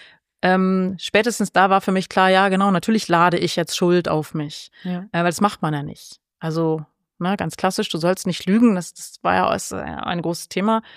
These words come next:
Speaker 1: Ähm, da dachte ich, na, natürlich ist es meine Schuld dann jetzt auch. Und, ähm,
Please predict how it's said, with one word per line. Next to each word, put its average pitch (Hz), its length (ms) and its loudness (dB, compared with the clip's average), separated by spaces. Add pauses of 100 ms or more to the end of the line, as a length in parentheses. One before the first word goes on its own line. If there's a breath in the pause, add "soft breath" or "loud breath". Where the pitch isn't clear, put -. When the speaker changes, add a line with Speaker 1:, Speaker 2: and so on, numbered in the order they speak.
(400 loud breath)
Speaker 1:
Ähm, 185 720 -2 (220)
da - 400 -16
dachte - 60 -8
ich, - 40 -16
na, 180 140 0
natürlich 202 480 0
ist - 180 -6
es 160 140 -6
meine 160 260 -2
Schuld 156 380 -4
dann 160 100 -6
jetzt 165 240 -12
auch. - 260 -12 (500 soft breath)
Und, 185 600 -2
ähm, 180 680 -2